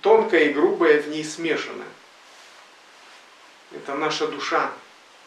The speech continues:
наше тело с его пранами и каналами. В ней присутствует и атман, внутренняя энергия, но в ней присутствуют и грубые материальные элементы.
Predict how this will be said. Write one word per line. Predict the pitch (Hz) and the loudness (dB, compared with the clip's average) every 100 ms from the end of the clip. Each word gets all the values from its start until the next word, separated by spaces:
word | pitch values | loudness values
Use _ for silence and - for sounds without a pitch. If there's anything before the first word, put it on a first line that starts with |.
| - - - - - | -20 -20 -20 -20 -16
наше | 139 143 139 | -6 -4 -4
тело | - 170 160 - | -2 2 2 0
с | - | -2
его | 120 120 | -6 -6
пранами | - 139 151 135 123 | 0 2 2 -2 -4
и | 117 | -6
каналами. | 127 123 117 110 - - - - - - - - 120 | -6 -6 -6 -6 -10 -16 -20 -20 -20 -20 -20 -20 -12
В | |
ней | 139 156 | -6 -6
присутствует | 147 135 160 151 - 143 135 - | -6 -6 -8 -8 -6 -6 -4 -4
и | 156 | -4
атман, | 185 - - 165 120 | 4 4 2 -4 -4
внутренняя | 117 180 175 131 123 117 | 2 2 2 -4 -2 -2
энергия, | 117 110 104 113 | 0 -2 -2 -2
но | 139 | -2
в | |
ней | 190 196 | -4 -2
присутствуют | 170 185 214 - 185 | -4 -2 -4 2 2
и | 170 | 2
грубые | 156 202 196 190 | 0 2 2 2
материальные | 165 170 151 156 147 - | 0 2 2 2 -2 -6
элементы. | 135 135 123 110 104 | -8 -8 -10 -12 -14